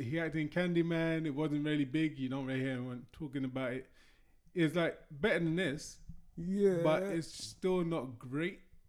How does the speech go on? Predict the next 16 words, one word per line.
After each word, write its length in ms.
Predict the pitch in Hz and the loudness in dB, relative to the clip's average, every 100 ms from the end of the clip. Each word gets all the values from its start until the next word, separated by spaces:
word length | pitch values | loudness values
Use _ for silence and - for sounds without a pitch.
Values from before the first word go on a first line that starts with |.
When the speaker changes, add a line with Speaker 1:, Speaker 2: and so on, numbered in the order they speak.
| - | -12
Speaker 1:
you 200 | 147 147 | -4 -2
know, 200 | 143 139 | 0 -2
so. 340 | - 127 120 110 | -6 -6 -6 -8
Speaker 2:
But 280 | 165 107 113 | -6 -2 -2
do 80 | 123 | -2
you 40 | |
think 280 | 113 139 123 | 0 -2 -2
it's 240 | 131 113 - | -6 -8 -12
because, 560 | 120 - 117 113 110 | -10 -6 -4 -4 -6
I 100 | 113 | -8
think, 180 | 113 147 - - - - | -8 -10 -14 -20 -10 0
but 240 | 143 156 | 0 0
I, 100 | 143 113 - - - - - - - - - 123 | -4 -6 -10 -20 -20 -20 -20 -20 -20 -20 -10 -2
in 60 | |
his 160 | 127 147 | 0 0
defense, 640 | 143 120 120 - - - | 0 0 -4 -4 -10 -12